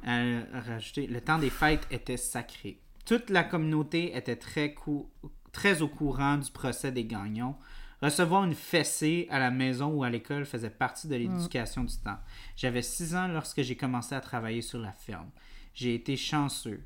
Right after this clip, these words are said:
Speaker 1: Mes grands-parents m'ont donné tout l'amour que je pouvais espérer et mon
Speaker 2: Elle a eu des
Speaker 1: arrière-grand-père
Speaker 2: chanceuse,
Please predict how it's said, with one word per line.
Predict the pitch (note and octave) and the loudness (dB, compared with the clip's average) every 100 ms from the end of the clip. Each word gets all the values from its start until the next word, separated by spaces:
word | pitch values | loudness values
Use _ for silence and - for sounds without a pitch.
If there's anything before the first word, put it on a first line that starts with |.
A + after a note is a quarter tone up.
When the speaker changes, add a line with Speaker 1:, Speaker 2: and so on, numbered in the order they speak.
| - | -2
Speaker 1:
Mes | B2 | -2
grands-parents | A#2+ C#3 C3+ C3+ C#3 D#3 | 0 0 2 2 2 0
m'ont | D#3 A#2 | 0 -2
donné | A2 B2+ B2+ C#3 | -2 0 0 -2
tout | - - - | -4 -8 -2
l'amour | C#3+ C3 C3 C3 - | 0 0 0 -2 -4
que | C3 | -4
je | A#2 A2+ | -2 -4
pouvais | - A#2 A#2+ | -6 -4 -4
espérer | A#2 - A2+ A#2 C#3 | -4 -4 -4 -2 -4
et | B2 | -4
mon | A2+ A2 | -4 -2
Speaker 2:
Elle | |
a | A#2+ | -2
eu | |
des | B2+ | 0
Speaker 1:
arrière-grand-père | C3 F3 F3 - A#2+ B2+ B2 | 0 2 2 2 2 2 2
Speaker 2:
chanceuse, | B2+ D#3+ D3+ - E3+ E3 | 2 0 -2 -2 -4 -4